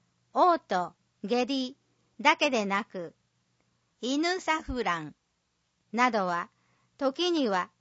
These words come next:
命を落とすこともありますので、気をつけてください。食用と確実に判別できない植物については、取らない、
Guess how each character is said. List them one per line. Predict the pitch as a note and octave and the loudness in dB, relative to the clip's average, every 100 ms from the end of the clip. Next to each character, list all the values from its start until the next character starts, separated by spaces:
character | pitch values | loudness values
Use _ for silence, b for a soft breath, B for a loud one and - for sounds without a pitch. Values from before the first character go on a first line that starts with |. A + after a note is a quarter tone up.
| _ _ | _ _
命 | C#4 F4+ F#4 C#4+ A#3 | -2 0 0 -2 -2
を | F#3+ | 0
落 | G3+ | 0
と | D#4+ E4+ | 0 -2
す | - | -2
こ | B3 | -2
と | B3 C#4+ | 0 2
も | A#3 | 2
あ | F#3 | 0
り | G#3 | -2
ま | A3+ A3 | -2 -2
す | - G3 | -4 -8
の | F3 | -8
で、 | F3 E3+ - _ _ - | -8 -10 -12 _ _ -8
気 | C4+ | -2
を | F4 | 0
つ | F#4+ | -2
け | - D#4+ | -4 -2
て | C4 | -2
く | B3 F#3 | -4 -4
だ | F3+ | -6
さ | G3 E3+ D#3 | -6 -10 -10
い。 | - _ _ _ _ _ _ _ _ _ _ _ _ _ _ _ _ _ _ | -14 _ _ _ _ _ _ _ _ _ _ _ _ _ _ _ _ _ _
食 | - C#4+ C4+ E4+ | -6 -2 0 0
用 | F4+ E4 E4+ | 6 8 6
と | - C#4+ C#4 | 6 6 6
確 | C4+ B3+ - D4+ | 4 -2 -2 -2
実 | D#4 - C#4 | -2 -2 -2
に | B3+ B3 A#3+ _ - | 0 -2 -6 _ 2
判 | C4+ E4 | 2 2
別 | F4 - D#4 | -2 -4 -4
で | D4+ | -2
き | D#4 D#4 | -2 -2
な | C#4 | 0
い | A3 G3 | -2 -2
植 | - - F4 | -6 -4 -4
物 | F4+ C#4+ C4 | -4 -4 -2
に | A#3 G#3+ | -2 -4
つ | A3 A#3 | -4 -4
い | G3 | -4
て | F3 E3 | -4 -4
は、 | D3+ - _ _ _ _ _ _ _ _ _ _ _ | -6 -10 _ _ _ _ _ _ _ _ _ _ _
取 | A#3+ | 2
ら | C4+ D#4 | 4 4
な | D4 B3+ | 4 0
い、 | E3+ | -2